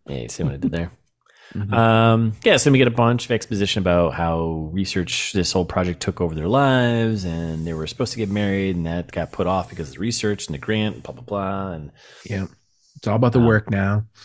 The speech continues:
Speaker 1: and Nico's laying on thick, like, aggressively thick. Uh, and then,
Speaker 2: Yep.
Speaker 1: um, he's basically just like, you know, "Drop the zero and get with Lando,"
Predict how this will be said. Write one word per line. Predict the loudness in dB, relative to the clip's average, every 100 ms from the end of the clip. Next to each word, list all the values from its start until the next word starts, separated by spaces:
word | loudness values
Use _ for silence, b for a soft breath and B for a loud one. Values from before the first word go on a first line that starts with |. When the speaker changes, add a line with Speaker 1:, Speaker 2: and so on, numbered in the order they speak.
| B 0
Speaker 1:
and | 2 4
Nico's | 4 4 4
laying | 4 2 2
on | 0 -2
thick, | -8 -8 -2 -2 -4 -6
like, | -6 -8 -8
aggressively | -6 -4 0 2 2 2
thick. | 0 -2 -6 -8 -10
Uh, | -2 0 2 2 0 -2 -4
and | -2 0
then, | 2 2 2
Speaker 2:
Yep. | 0
Speaker 1:
um, | 0 -4 -2
he's | 0
basically | 2 0 2
just | 0 2
like, | 0 2
you | 0
know, |
"Drop | 0 0 0
the | 0
zero | 2 2 2
and | 0
get | -2
with | -2
Lando," | -2 -2 -2 -4